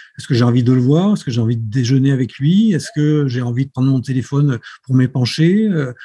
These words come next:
ou au contraire, non, euh, c'est quelqu'un qui me fait peur, euh, il est trop froid, euh, il va me re-, il va me demander tous les mois, euh, où j'en suis avec ma trésor, euh, il va regarder que le fichier Excel. Euh, voilà, il faut, il faut avoir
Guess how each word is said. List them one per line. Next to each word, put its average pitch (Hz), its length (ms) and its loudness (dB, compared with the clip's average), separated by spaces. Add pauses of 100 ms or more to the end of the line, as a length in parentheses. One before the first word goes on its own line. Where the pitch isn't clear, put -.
(240)
ou 156 140 4
au 151 60 4
contraire, 143 440 2
non, 156 300 4
euh, 131 160 -2
c'est - 180 -14
quelqu'un 123 280 -8
qui 123 140 -8
me 113 60 -2
fait 117 180 -6
peur, 165 480 0
euh, 117 120 -4 (400)
il 117 100 -4
est 113 80 -6
trop - 160 -8
froid, 147 420 2
euh, 135 500 0 (360)
il 123 100 -4
va 127 80 0
me 123 140 2
re-, 139 340 0
il 120 80 0
va 127 100 0
me 131 60 2
demander 127 580 2
tous 143 140 -4
les 135 120 4
mois, 139 400 2
euh, 117 60 -6 (440)
où 131 260 0
j'en 117 140 2
suis - 140 -6
avec - 100 -6
ma 123 100 -2
trésor, 160 680 2
euh, 127 400 -4 (340)
il 120 80 -2
va 135 60 2
regarder 131 340 2
que 151 80 -2
le 127 80 2
fichier 135 380 -6
Excel. 170 440 0
Euh, 127 220 -6 (800)
voilà, 160 200 0
il 120 100 -2
faut, 160 580 0
il 147 160 -8
faut 151 320 -2
avoir 135 400 -2